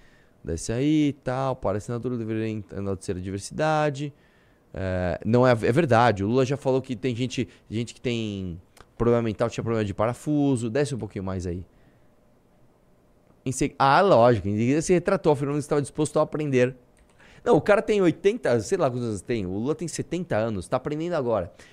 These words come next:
"Como presidente de um país de uma grande parcela da população P C Ds, estou disposto a aprender e fazer o possível que se sintam respeitados. É assim que avançamos enquanto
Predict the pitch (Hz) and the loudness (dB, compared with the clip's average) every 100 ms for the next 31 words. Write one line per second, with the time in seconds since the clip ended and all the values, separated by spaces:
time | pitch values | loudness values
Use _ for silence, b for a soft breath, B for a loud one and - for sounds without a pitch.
0 | B 156 160 170 147 185 160 147 131 120 | B -4 0 0 0 -2 -4 -2 -2 -2
1 | 120 110 107 98 107 98 95 90 92 87 | -4 -4 -4 -4 -6 -4 -4 -4 -6 -8
2 | 92 110 120 147 - B 123 - 147 - | -6 -4 -2 -2 -6 B -10 -2 -2 -2
3 | 143 135 135 127 110 113 123 123 117 117 | -6 -4 -6 -6 -6 -6 -6 -6 -6 -6
4 | - 107 123 113 117 113 113 110 117 113 | -8 -6 -6 -6 -8 -8 -6 -4 -6 -6
5 | 120 113 80 82 98 - 117 120 113 104 | -8 -6 -6 -4 -4 -6 -6 -6 -6 -6
6 | 104 107 107 107 101 | -8 -8 -8 -8 -10